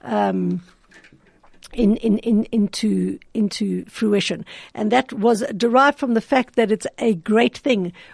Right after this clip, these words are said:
when daughters are born. We took a little bit of a, a side road over there, just understanding, um, the idea. Now, what happened to these daughters? Vayeru b'nei ha'Elohim et benot ha'adam.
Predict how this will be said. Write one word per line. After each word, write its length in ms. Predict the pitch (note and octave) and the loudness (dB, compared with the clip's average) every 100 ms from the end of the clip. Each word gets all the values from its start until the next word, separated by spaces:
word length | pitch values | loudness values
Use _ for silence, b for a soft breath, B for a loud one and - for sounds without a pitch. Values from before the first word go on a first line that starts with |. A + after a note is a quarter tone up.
| - | -4
when 420 | G#3+ G#3+ G3+ F#3 | 0 0 0 -4
daughters 400 | A#3 C4 C4 G#3+ | -2 0 0 -2
are 80 | G#3+ | 0
born. 380 | G#3 G#3+ A3 | 2 2 2
We 120 | G#3+ F#3+ | -2 -4
took 200 | A3 A3+ | -4 -2
a 60 | |
little 180 | G#3+ G#3+ | 0 0
bit 140 | G3+ | 0
of 260 | A3 G#3+ F#3 | -2 -4 -6
a, 400 | - F#3+ F3+ F3+ B B B - | -6 -4 -4 -6 B B B -6
a 220 | G3+ F#3 | -2 -2
side 380 | - C#4 D4 G3 | 0 4 4 4
road 220 | G3+ F#3+ | 2 0
over 240 | - G#3 | -2 -4
there, 280 | F#3 F3+ F3 | -2 -2 -4
just 360 | - G3+ F#3+ - | -6 -10 -10 -12
understanding, 920 | - G3+ F3+ - G3+ F#3 E3 E3 E3+ b b b | -10 -8 -8 -8 -6 -6 -6 -8 -10 b b b
um, 300 | - F3+ F3+ - | -10 -6 -6 -8
the 140 | F#3+ | -8
idea. 420 | - - F#3 G#3 | -8 -6 -4 -2
Now, 340 | E3+ A#3 A3 E3+ B B | 0 2 2 -2 B B
what 240 | G#3+ C4+ | 2 4
happened 640 | B3+ F#4 A#4+ - D4 G3 F3+ b b - | 2 0 -2 2 0 0 -6 b b -2
to 420 | C4+ D#4+ C4 G#3+ | 4 6 6 0
these 360 | F3 A#3 G#3 E3+ | -2 0 -2 -4
daughters? 800 | A3 D#3+ G#3 G3+ - E4 F#4 - b b b b b b b b b b _ _ _ _ | -10 0 2 2 2 0 0 -8 b b b b b b b b b b _ _ _ _
Vayeru 640 | G#3 A#3 B3+ C#4+ C#4+ F#4+ E4+ | 4 6 8 8 8 8 8
b'nei 480 | C#4 C4 D4 D#4 | 6 6 8 6
ha'Elohim 840 | B3 C4 A#3+ B3 A#3+ F3+ D4 B3 A#3 | 4 0 2 4 4 2 0 0 0
et 260 | - A#3+ - | 0 0 2
benot 380 | A3+ G#3+ B3+ B3+ | 2 4 2 0
ha'adam. 600 | A#3 G#3 F#3+ F#3+ C#4+ | -6 -6 -6 -4 -2